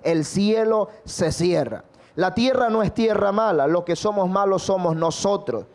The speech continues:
que hacemos impiedades, que, eh, nos vamos en pos de idolatría. ¿Cuántas personas hoy en día se les cierra el ci-, el cielo? ¿Cuántas personas hoy se les cierra la bendición?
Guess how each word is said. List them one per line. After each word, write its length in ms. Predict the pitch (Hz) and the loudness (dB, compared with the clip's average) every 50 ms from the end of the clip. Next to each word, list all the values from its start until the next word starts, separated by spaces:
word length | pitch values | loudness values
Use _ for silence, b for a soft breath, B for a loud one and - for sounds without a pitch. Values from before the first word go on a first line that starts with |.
| b b b _ | b b b _
que 80 | - | -2
hacemos 480 | 175 165 - - 214 220 226 214 190 165 - | -2 -2 0 0 0 0 0 0 -2 0 -2
impiedades, 1040 | 190 196 190 175 165 156 - 175 175 175 165 190 202 220 214 196 170 139 123 - - b b b b b b | -2 0 0 -2 -4 -4 -2 0 0 2 2 2 2 2 2 2 0 0 -2 -8 -14 b b b b b b
que, 400 | - 185 185 185 190 180 - - - - - | -2 0 2 2 0 0 -4 -8 -16 -8 -4
eh, 240 | 180 185 185 190 180 | 0 0 0 0 0
nos 140 | 185 190 175 | 0 0 2
vamos 340 | 185 208 226 226 226 190 165 | 2 0 2 0 0 0 2
en 240 | 190 190 185 180 160 | 0 0 -2 -4 -6
pos 420 | - - 233 240 247 - - - B B B B B | -4 -2 0 0 0 -2 -4 -10 B B B B B
de 200 | - 147 175 180 | -6 -2 0 0
idolatría. 640 | 175 165 180 180 180 175 - 190 190 185 170 165 | 2 2 2 2 2 0 0 0 0 0 0 0
¿Cuántas 360 | 170 226 240 240 240 254 214 214 | 0 0 -2 0 0 -2 -2 0
personas 600 | - 220 208 190 - 233 240 240 233 214 175 - - - | 0 -2 -2 0 0 0 0 2 0 0 -2 -4 -6 -2
hoy 220 | 214 226 226 226 | 0 0 2 2
en 140 | 220 214 196 | 0 0 0
día 340 | 185 196 196 190 190 190 190 B B B | 0 2 2 2 2 0 -2 B B B
se 200 | - - 202 196 | -6 -4 0 0
les 160 | 196 196 175 | 0 0 0
cierra 440 | - 233 240 247 277 - - 226 220 | 0 0 0 0 2 2 2 0 2
el 220 | - 185 185 185 170 | 2 2 0 0 -2
ci-, 200 | - - 208 - | -2 -8 -6 -2
el 180 | - 190 185 175 | 0 0 0 0
cielo? 400 | - - 220 202 170 131 110 - B B B B | 0 0 0 0 2 0 -2 -6 B B B B
¿Cuántas 280 | B - 214 214 247 208 | B -2 0 0 -2 0
personas 460 | - 220 214 196 - 233 240 233 214 202 | 0 0 0 2 0 2 2 2 2 2
hoy 160 | 220 233 220 | 2 0 0
se 160 | - 233 220 | 0 0 0
les 160 | 202 190 - | 0 0 0
cierra 400 | - 226 226 247 254 247 233 220 | -2 0 0 2 2 2 2 2
la 100 | 208 202 | 2 2
bendición? 680 | 185 190 190 185 185 180 180 165 - 196 190 175 127 | 2 2 0 0 0 -2 -2 -2 0 0 0 0 0